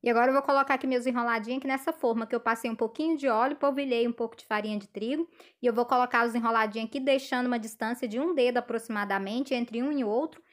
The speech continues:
E vou deixar eles descansarem, até eles crescerem um pouquinho. Aqui eles já cresceram e eu já vou levá-los pra assar. E olha só o resultado. Já levei pra assar e eles ficaram no forno até adquirir essa corzinha, tá bom? Esses aqui são só de queijo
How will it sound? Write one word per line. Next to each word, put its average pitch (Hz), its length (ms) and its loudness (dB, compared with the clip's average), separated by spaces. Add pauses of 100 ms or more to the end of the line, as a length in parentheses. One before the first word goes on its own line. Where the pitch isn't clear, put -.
(160)
E 254 60 -4
vou 254 140 2
deixar 262 360 2
eles 262 160 0
descansarem, 214 800 -2
até 202 200 -4
eles 277 180 -6
crescerem 277 560 0
um 277 80 -2
pouquinho. 262 460 -4 (260)
Aqui 196 240 -4
eles 262 160 2
já 240 180 2
cresceram 277 560 0
e 262 60 0
eu 254 80 2
já 233 140 0
vou 240 160 -2
levá-los 262 400 0
pra 277 200 -2
assar. 185 360 -10
E 208 120 -6
olha 247 220 2
só 269 200 2
o - 40 4
resultado. 285 640 0 (360)
Já 196 120 -6
levei 208 360 0
pra 240 220 0
assar 214 460 -4
e 240 100 -2
eles 233 160 -4
ficaram 233 400 0
no 233 80 -4
forno 233 300 -4
até 247 220 -2
adquirir 285 400 -4
essa 262 240 -2
corzinha, 226 600 -4 (340)
tá 175 120 -2
bom? 208 260 -4 (180)
Esses 240 280 0
aqui 247 200 -4
são 254 220 -4
só 269 220 0
de 339 140 -2
queijo 190 500 -4